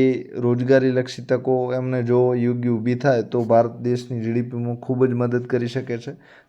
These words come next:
તો આ રીતે જી ડી પી મદદ કરે અને વસ્તી વિષયક લાભાંશ કહે છે. સાથે પ્રવાસ પર્યટન માટે પણ ગુજરાતે ઘણી બધી સિદ્ધિઓ પ્રાપ્ત કરી છે. એના વિશે આપણે બજેટમાં રજૂઆત કરી છે અને આ એવા આંકડા છે, તમારે બજેટ સિવાય પણ કામ લાગે એવા છે.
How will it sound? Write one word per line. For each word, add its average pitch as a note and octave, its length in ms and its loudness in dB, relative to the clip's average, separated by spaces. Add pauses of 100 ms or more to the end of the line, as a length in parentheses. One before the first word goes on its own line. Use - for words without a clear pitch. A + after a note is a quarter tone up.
તો C3+ 80 -6
આ B2+ 120 8
રીતે C3 260 2
જી A2+ 140 0
ડી A#2+ 80 -2
પી B2+ 160 -4
મદદ B2 400 0
કરે C3+ 220 0
અને A#2+ 120 -2
વસ્તી A#2+ 360 -2
વિષયક A#2 420 -4
લાભાંશ A2 480 0
કહે A#2 180 -2 (120)
છે. - 180 -16 (3250)
સાથે D3 340 6
પ્રવાસ D3 380 6
પર્યટન D3 440 4
માટે D3 240 2
પણ D3 340 0
ગુજરાતે C3+ 440 2
ઘણી C3 200 2
બધી C3+ 320 0 (1300)
સિદ્ધિઓ C#3 360 2
પ્રાપ્ત C3+ 360 4
કરી C#3+ 260 2
છે. C#3+ 140 -2
એના C3 160 2
વિશે C3 360 2
આપણે C3 520 2
બજેટમાં B2+ 520 0
રજૂઆત C3 360 4
કરી C#3 340 2
છે C#3 80 -2
અને B2 120 -2
આ B2+ 80 2
એવા C3 320 4
આંકડા C3 280 2
છે, C3 200 0
તમારે A#2+ 320 0
બજેટ A#2+ 300 0
સિવાય B2+ 300 0
પણ A#2+ 140 -2
કામ A#2 260 0
લાગે G#2+ 220 2
એવા A2 180 0
છે. D#3+ 160 -10